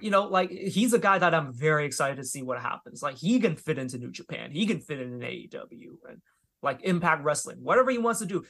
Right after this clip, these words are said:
A very creative guy who was, like, on the cusp of greatness multiple times, and just kinda c-, circumstances, uh, like with the Kofi Mania stuff. Like, hi-, his injury l-, led to him pulling out of Elimination Chamber, and we have Kofi Mania.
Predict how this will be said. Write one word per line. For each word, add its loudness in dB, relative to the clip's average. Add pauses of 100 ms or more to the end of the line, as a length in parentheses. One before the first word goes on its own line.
(160)
A 4
very 4
creative 0
guy 2 (200)
who -4
was, 2
like, 0
on -2
the -6
cusp 0
of -8
greatness -6
multiple -8
times, -4 (420)
and -6
just -6
kinda 0 (160)
c-, -6
circumstances, -4
uh, 2
like -4
with -10
the -8
Kofi -4
Mania -4
stuff. -6 (460)
Like, 0
hi-, -4
his 0
injury -2
l-, -14 (140)
led -2
to -4
him -6
pulling -8
out 2
of -6
Elimination -8
Chamber, -8
and -8
we -8
have -6
Kofi -10
Mania. -6